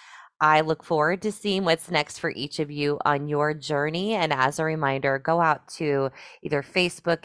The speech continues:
Instagram, or my website and continue to connect with me on your journey ahead.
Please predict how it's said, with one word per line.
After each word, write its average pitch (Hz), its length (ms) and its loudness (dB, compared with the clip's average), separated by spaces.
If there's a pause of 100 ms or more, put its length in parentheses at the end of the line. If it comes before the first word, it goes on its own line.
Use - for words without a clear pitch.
Instagram, 151 680 0
or 139 100 2
my 139 180 2
website 131 800 0
and 139 140 -10
continue 139 400 -6
to 135 80 -2
connect 131 420 -6
with 127 220 -6
me 113 340 -6 (340)
on 135 100 -2
your 131 140 -2
journey 117 340 -4
ahead. 107 400 -2